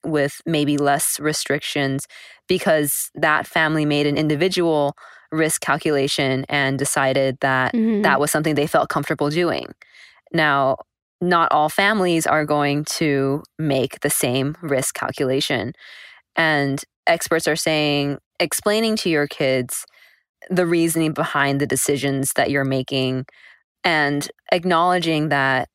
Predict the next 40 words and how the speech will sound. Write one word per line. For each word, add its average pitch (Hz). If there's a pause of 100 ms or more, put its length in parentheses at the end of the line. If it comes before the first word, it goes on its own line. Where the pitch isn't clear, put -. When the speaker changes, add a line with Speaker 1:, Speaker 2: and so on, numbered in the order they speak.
(120)
Speaker 1:
it 170
is 185
a 180
hard 139
time, 113 (120)
like, 139
it 165
is 170 (500)
not 156
going 143
to 143
be 135
easy, 135
and 139
that 131
if 143
they 151
feel 180
angry 143
or 139
upset, 135 (480)
that 151
those 156
are 143
valid 139
feelings 185
to 160
have 139
because 147
of 127
the 147
situation 135
that 131
they're 135
in. - (600)
And 185
then 175
once 170
you 165
move 143